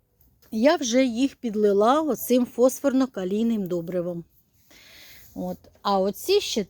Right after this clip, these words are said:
ще не поливала. Хай ще вони трошки пару днів, і я їх теж полью. Хай трошки піднімуться. От. Значить, от так от, е, з-, доглядаю за помідорами. От.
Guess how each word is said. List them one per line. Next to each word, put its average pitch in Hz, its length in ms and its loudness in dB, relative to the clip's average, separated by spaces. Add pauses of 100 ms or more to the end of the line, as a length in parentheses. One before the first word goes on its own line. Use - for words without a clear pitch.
ще - 260 -2
не 269 120 0
поливала. 180 800 -2
Хай 208 240 -6
ще 208 200 -4
вони 196 200 -4
трошки 220 420 -8
пару 208 360 0
днів, 269 400 -2
і 202 80 -4
я 226 200 0
їх 220 260 -4 (100)
теж 226 220 -6
полью. 180 560 -8 (120)
Хай 185 160 -14
трошки 202 380 -6
піднімуться. 185 800 -6 (920)
От. 190 240 -12 (140)
Значить, 359 420 -6
от 392 180 -6
так 320 280 -2
от, 302 100 -8 (360)
е, 208 560 -6 (100)
з-, 196 160 -14
доглядаю 240 720 0
за 214 200 2
помідорами. 175 800 -4 (800)
От. 180 260 -10